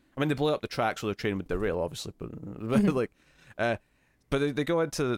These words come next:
Speaker 1: the, the cave and he's like, "You know what? This is all a bit sketchy. I don't know if I trust you that we'll actually wake up, or you just want to steal everything when we're asleep. So how about we just all take our cuts just now, our twenty-five percent, so we all just, you know, go off and, um, you know,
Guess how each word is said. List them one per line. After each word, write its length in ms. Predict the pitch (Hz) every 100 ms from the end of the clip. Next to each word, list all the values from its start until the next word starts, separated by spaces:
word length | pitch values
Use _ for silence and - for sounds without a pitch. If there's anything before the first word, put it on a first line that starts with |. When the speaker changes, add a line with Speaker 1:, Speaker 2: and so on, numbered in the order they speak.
| 113
Speaker 1:
the, 60 | 107
the 80 | 117
cave 320 | - 170 147
and 80 | 110
he's 140 | 107
like, 160 | 104 -
"You 80 | 175
know 180 | 180
what? 280 | 170 170 165
This 200 | 185 185
is 80 | 196
all 140 | 160
a 40 | 131
bit 180 | 127 107
sketchy. 480 | - 113 101 - 117
I 40 |
don't 100 | 135
know 40 |
if 80 | 127
I 40 | 117
trust 340 | - 113 -
you 180 | 107 92 -
that 80 | 98
we'll 160 | 104
actually 260 | 101 - 101
wake 220 | 101 -
up, 140 | 104 -
or 140 | 107
you 140 | 113
just 160 | 113 110
want 100 | 101
to 40 | -
steal 180 | 110
everything 480 | 104 107 - 101 95
when 140 | 98 98
we're 100 | 92
asleep. 380 | - 104 -
So 340 | - 107 98 98 _ _
how 100 | 151
about 120 | 165 165
we 80 |
just 160 | 139 135
all 80 | 131
take 180 | 139 123
our 60 |
cuts 260 | 110 131 -
just 220 | 165 -
now, 240 | 101 104 143 135 _
our 80 | -
twenty-five 400 | - 110 - 120
percent, 380 | 143 110 104 104
so 80 |
we 80 | 104
all 100 | 98
just, 220 | 98 98 -
you 80 | 110
know, 220 | 92 117 -
go 160 | - 104
off 300 | 98 95 -
and, 180 | 87 85 _ _ _ _ _ -
um, 360 | 95 98 104
you 60 | 110
know, 120 | 98